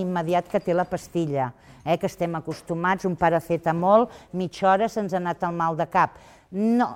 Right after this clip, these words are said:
les plantes no funcionen així, cap, eh? Bueno, eh, en general, no cap, no es pot ser tan d'allò. Sí, eh, sí, en general, eh? Després explicarem una que veureu. <laughs> Però, eh,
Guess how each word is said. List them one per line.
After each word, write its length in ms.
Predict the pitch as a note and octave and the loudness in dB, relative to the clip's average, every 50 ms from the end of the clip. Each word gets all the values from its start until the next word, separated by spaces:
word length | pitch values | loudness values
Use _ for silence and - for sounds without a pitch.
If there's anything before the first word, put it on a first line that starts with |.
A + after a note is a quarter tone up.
| - G#3 | -2 2
les 260 | A3 A#3 A#3+ A3+ - - | 4 4 4 2 0 0
plantes 360 | D#4+ F4 E4 B3+ D#4 C#4 A3 | 0 2 2 2 2 2 2
no 180 | A#3 A3 G#3 - | 2 0 -2 -2
funcionen 640 | - F#3 E3 D3+ - - E3 E3 D3+ D3 D3 D3 D3+ | -4 -8 -8 -8 -8 -6 -6 -6 -4 -4 -6 -6 -8
així, 240 | D3+ - - C#4+ D4+ - | -8 -4 -4 -4 -2 2
cap, 360 | - F3+ C3 A#2+ - - - - _ _ _ - | 2 2 2 2 -2 -8 -20 -20 _ _ _ -8
eh? 280 | C#3+ D#3 E3+ G#3 C#4 E3+ | -6 -2 -2 -2 -2 0
Bueno, 340 | E3+ F#3+ F3+ E3 D3+ D3 C3 - _ _ - - _ _ _ _ _ _ _ _ _ - | 0 0 0 0 -2 -6 -8 -10 _ _ -20 -20 _ _ _ _ _ _ _ _ _ -12
eh, 260 | - D#3 D#3 D3+ C#3+ | -10 -8 -8 -6 -6
en 100 | C#3+ D3+ | -6 -4
general, 520 | D3 E3 D#3 D#3+ D#3+ F3 F3 E3 C#3+ A#2+ A#2 - _ _ - - B2+ | -4 -2 -2 0 4 4 6 6 4 2 -2 -12 _ _ -18 -12 -10
no 120 | C3 C#3 C3 - | -10 -10 -8 -4
cap, 180 | - D3+ C3 | -4 -4 -4
no 220 | A#2 B2+ C#3 C#3 C#3 | -4 -8 -10 -10 -10
es 100 | - - - | -12 -8 -6
pot 200 | D#3+ D3+ C3+ - | -6 -6 -6 -6
ser 160 | - - E3+ D3 - | -6 -6 -6 -2 -2
tan 260 | E3 D#3+ D#3+ E3+ E3 D#3+ | -2 -2 -2 -4 -4 -2
d'allò. 320 | E3 E3+ E3+ E3 D#3+ C#3+ C3 - - - - - | -2 -2 0 0 0 0 -2 -4 -12 -20 -20 -20
Sí, 340 | - - - A#3+ A3+ G3+ E3 - - - - - | -10 -4 0 2 2 2 2 0 -6 -16 -16 -6
eh, 260 | - C#3 G3+ A#3 C4+ C4+ | 0 4 6 6 6 4
sí, 360 | - - - B3 C4+ B3 G3+ D#3 - - - - | 0 0 0 2 2 2 2 -2 -4 -10 -12 -4
en 220 | - A3 B3 C4 B3 | -2 0 0 2 2
general, 640 | B3+ C#4 C4+ C#4 C#4 C#4 C#4 C#4 C4+ C4 A3+ G#3+ A3 | 2 2 2 2 2 4 6 6 6 6 6 6 6
eh? 140 | A#3 C#4 C#4+ - - - - | 4 2 0 -2 -10 -14 -4
Després 500 | - G#3+ C#4 - - A3+ C#4+ D#4+ E4 E4+ E4+ | 0 2 2 2 2 0 0 0 0 0 -2
explicarem 560 | - - D#4 D#4 C4 D#4 D4+ D4+ D4 D4 D4 | -4 -2 -2 2 4 4 6 6 4 2 2
una 240 | D#4 D#4 D#4 F4 D#4 | 0 2 4 4 4
que 200 | C4+ E4+ C#4 C4+ | 4 4 2 4
veureu. 500 | B3+ C4+ C4+ B3 G#3+ F3+ F#3+ G3+ A#3+ G#3+ - - - C4+ C#4 - - C4 B3+ A#3+ - | 4 4 4 4 4 4 2 0 -2 -4 -6 -6 -4 -2 -2 -2 -2 -4 -6 -6 -6
<laughs> 600 | - - - - - - - - _ _ - - | -10 -14 -14 -14 -16 -16 -18 -20 _ _ 0 2
Però, 260 | D4 C4+ C#4+ C#4+ C#4 C4+ C4 C4 B3+ B3 A3+ - | 4 6 6 8 8 8 8 8 8 6 4 2
eh, 560 | - A#3+ B3 B3 B3 A#3+ A#3+ A#3+ A#3 A3+ | 2 6 6 8 8 10 8 8 8 6